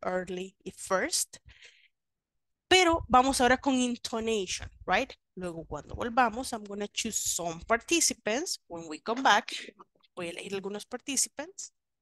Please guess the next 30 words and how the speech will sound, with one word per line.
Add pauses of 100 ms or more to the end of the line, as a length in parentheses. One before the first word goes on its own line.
(300)
para
que
hagan
otra
vez
el
roleplay, (280)
para
que
ya
se
escune-, (200)
escuche
con
intonation,
¿ok?
Así
que
vayan
a
practicar
intonation. (760)
Do
we
understand
the
activity?
¿Entendemos
la
actividad?